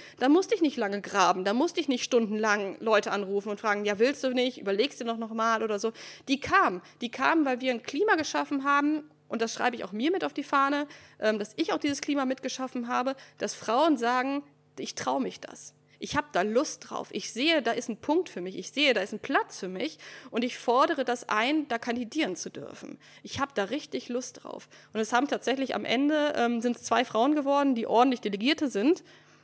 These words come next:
Äh, also wir haben zwei Frauen alleine aus einem Kreisverband. Das ist ein totales Novum eigentlich.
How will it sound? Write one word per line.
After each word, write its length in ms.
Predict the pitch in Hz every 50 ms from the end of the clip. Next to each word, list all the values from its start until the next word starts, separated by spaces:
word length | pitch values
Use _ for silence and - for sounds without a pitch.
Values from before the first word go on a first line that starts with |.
| _ _ -
Äh, 80 | -
also 540 | 214 214 214 214 220 214 - - - 190 214
wir 80 | 220 226
haben 120 | 240 233 -
zwei 260 | - - 240 262 277
Frauen 260 | - - 226 247 247
alleine 340 | - 202 190 196 220 254 226
aus 120 | 208 -
einem 180 | - 214 226 226
Kreisverband. 560 | - - - - - 196 - - - 190 -
Das 120 | 190 -
ist 120 | 220 208 -
ein 60 | 202
totales 600 | - 208 - 214 208 202 208 214 214 208 - - _ _ -
Novum 400 | 196 208 214 220 202 196 175 156
eigentlich. 640 | - - 117 80 76 - - - - - - -